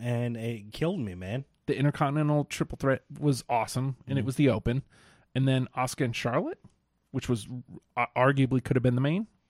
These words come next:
Speaker 2: for the
Speaker 1: Mm-hmm.
Speaker 2: SmackDown Women's Championship. And then you have a bunch, like, Nia and Alexa was, I mean, it was fine, right? Then,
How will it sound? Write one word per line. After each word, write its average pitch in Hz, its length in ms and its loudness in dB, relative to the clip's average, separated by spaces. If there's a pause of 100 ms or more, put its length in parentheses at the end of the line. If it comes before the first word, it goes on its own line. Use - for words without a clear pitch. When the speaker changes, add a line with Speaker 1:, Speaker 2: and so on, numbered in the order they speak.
(100)
Speaker 2:
for 139 100 -8
the 120 280 2
Speaker 1:
Mm-hmm. 139 60 -4 (220)
Speaker 2:
SmackDown 147 280 0
Women's 156 220 0
Championship. 185 480 -2 (680)
And 147 120 2
then 160 160 8
you 160 100 8
have 160 240 4
a 139 80 -2
bunch, 160 280 2
like, 131 200 -2
Nia 131 320 2
and 127 140 0
Alexa 127 500 0
was, 120 320 -4
I 160 60 -6
mean, 202 120 4
it 160 40 4
was 131 120 0
fine, 151 540 -2 (920)
right? 131 260 2 (600)
Then, 127 560 0